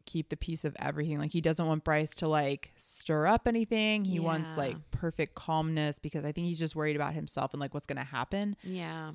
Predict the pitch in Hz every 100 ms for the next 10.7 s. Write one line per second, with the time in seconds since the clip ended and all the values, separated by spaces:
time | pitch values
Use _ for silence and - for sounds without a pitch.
0 | 151 185 185 175 147 147 147 147 147 143
1 | 143 143 151 - _ 156 165 156 151 -
2 | - 170 170 - 170 170 160 - 151 117
3 | - 156 156 147 165 170 156 147 143 127
4 | 147 - - 139 139 143 - 135 - 139
5 | 131 127 - - 143 139 139 151 160 170
6 | 180 - - - 151 85 80 80 147 131
7 | 110 85 - 147 135 135 139 143 143 135
8 | - 156 _ _ _ _ _ _ 151 147
9 | 127 123 147 - 165 160 165 175 147 143
10 | 143 143 147 - 127 - 170